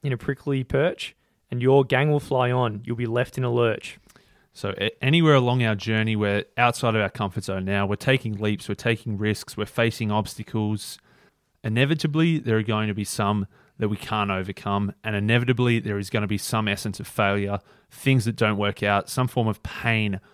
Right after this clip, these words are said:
Speaker 2: along this journey.
Speaker 1: So this is another fundamental part of the hero's journey as well, from the Hero of Th-, a Thousand Faces, and the, the part of the process of the hero's journey that is the belly of the whale. It's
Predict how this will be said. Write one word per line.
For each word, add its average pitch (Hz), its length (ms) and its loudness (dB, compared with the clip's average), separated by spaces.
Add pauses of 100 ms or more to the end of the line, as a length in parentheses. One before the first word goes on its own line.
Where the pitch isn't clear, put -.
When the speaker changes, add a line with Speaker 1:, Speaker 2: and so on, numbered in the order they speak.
(140)
Speaker 2:
along 101 300 -2
this 98 160 -4
journey. 95 500 -6 (840)
Speaker 1:
So - 120 -8
this 165 220 0
is 185 60 0
another 135 260 2
fundamental 127 640 -2
part 113 280 -2
of 110 120 -6
the 117 100 -8
hero's 113 420 0
journey 110 380 -4
as 107 140 -8
well, 110 280 -2
from 120 200 -10
the 110 60 -6
Hero 110 240 -2
of 107 180 -10
Th-, - 160 -20
a 120 40 -18
Thousand 110 380 -6
Faces, 117 460 -6
and 113 120 -6
the, 113 180 -6 (360)
the 127 100 -6
part 147 300 4
of 143 80 4
the 139 60 4
process 131 680 0
of 123 60 -2
the 117 80 -4
hero's 123 300 2
journey 117 240 -2
that 113 120 0
is 113 220 -6 (340)
the 120 120 -2
belly 120 400 4
of 113 100 0
the 110 120 0
whale. 104 500 -2
It's - 280 -8